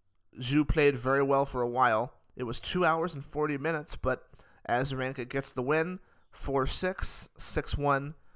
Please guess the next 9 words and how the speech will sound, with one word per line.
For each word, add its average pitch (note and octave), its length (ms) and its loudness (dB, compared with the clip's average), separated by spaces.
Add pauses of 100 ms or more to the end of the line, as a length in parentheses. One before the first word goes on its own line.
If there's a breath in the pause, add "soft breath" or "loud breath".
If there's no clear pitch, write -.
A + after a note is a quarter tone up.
(360 soft breath)
six - 320 0
four. E3+ 400 0 (1300)
And C3 220 -2
those C3+ 240 8
were C3+ 100 2
your C3 120 2
matches B2+ 420 0
for A#2+ 160 -6
today. A#2 420 -2